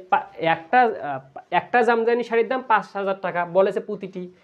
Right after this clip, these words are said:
একটা জামদানি শাড়ির দাম পাঁচ হাজার টাকা, পঞ্চাশটার দাম কত হবে? গুণ দিলে প-, দুই লক্ষ পঞ্চাশ হাজার। এরপর কি করছো? প্রতিটি সাত হাজার টাকা ধরে পনেরোটি বেনারসি। তাহলে একটা যদি শাড়ির দাম হয় সাত হাজার, পনেরোটার দাম এক লক্ষ পাঁচ হাজার।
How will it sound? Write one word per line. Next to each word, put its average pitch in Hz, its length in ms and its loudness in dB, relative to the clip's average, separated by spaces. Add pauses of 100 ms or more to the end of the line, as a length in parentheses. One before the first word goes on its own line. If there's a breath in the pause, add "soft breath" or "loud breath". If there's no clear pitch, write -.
(120)
একটা 160 280 2
জামদানি 220 320 4
শাড়ির 226 200 0
দাম 226 140 -2
পাঁচ 190 180 0
হাজার 202 220 0
টাকা, 240 140 2
পঞ্চাশটার 196 500 0
দাম 214 120 2
কত 208 180 2
হবে? 220 260 6
গুণ 175 300 -2
দিলে 190 180 0
প-, 226 160 -2
দুই 156 280 0
লক্ষ 175 180 2
পঞ্চাশ 147 380 0
হাজার। 127 160 -12 (1500 soft breath)
এরপর 202 280 6
কি 233 120 -6
করছো? 285 440 2 (340)
প্রতিটি 226 360 2
সাত 190 240 2
হাজার 208 220 4
টাকা 220 160 2
ধরে 226 140 2
পনেরোটি 196 420 4
বেনারসি। 151 500 -2 (200)
তাহলে 175 140 2
একটা 175 340 4
যদি 226 180 4
শাড়ির 202 260 -2
দাম 196 140 4
হয় 196 80 4
সাত 185 240 0
হাজার, 185 280 0
পনেরোটার 185 440 -2
দাম 202 140 0
এক 151 100 -2
লক্ষ 151 200 0
পাঁচ 135 260 -4
হাজার। 120 220 -6